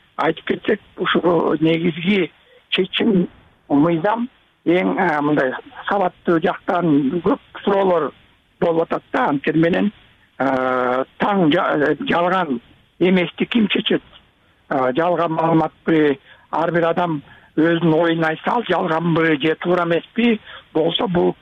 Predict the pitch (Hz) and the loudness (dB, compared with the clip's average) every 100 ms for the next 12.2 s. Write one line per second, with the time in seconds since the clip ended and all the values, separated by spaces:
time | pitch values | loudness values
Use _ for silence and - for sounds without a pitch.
0 | - _ - 151 139 165 160 165 156 147 | -20 _ -6 -2 0 0 0 0 0 0
1 | - 170 175 156 190 - 208 180 - 254 | -2 0 0 0 0 0 -2 -4 0 2
2 | 196 151 143 240 196 - - 143 - 151 | 2 0 -2 0 0 0 -4 -2 0 2
3 | 151 - - 214 - _ _ - - 151 | 2 2 0 -2 -6 _ _ -6 0 2
4 | 151 165 156 180 170 147 165 139 127 123 | 2 -2 -2 0 2 2 0 0 0 0
5 | - 127 107 _ _ - - 147 175 180 | -6 -6 -6 _ _ -10 -4 0 2 2
6 | 170 170 170 190 190 - - - - 147 | 2 2 0 0 -2 -6 -20 -14 -4 -2
7 | 139 151 156 151 139 143 147 143 - 160 | 2 2 4 2 2 0 -2 -4 -2 0
8 | 165 214 - 170 - 160 285 156 143 - | 0 -2 -2 -2 0 2 2 2 0 -4
9 | - - _ - 151 139 139 175 165 - | -14 -20 _ -6 -2 -2 0 0 0 -4
10 | - 165 160 160 165 160 156 208 160 160 | -2 0 0 0 0 0 0 0 2 2
11 | 165 - 156 160 220 - 147 - 147 143 | 0 -2 0 0 -2 -4 -6 -2 0 2
12 | 160 | 0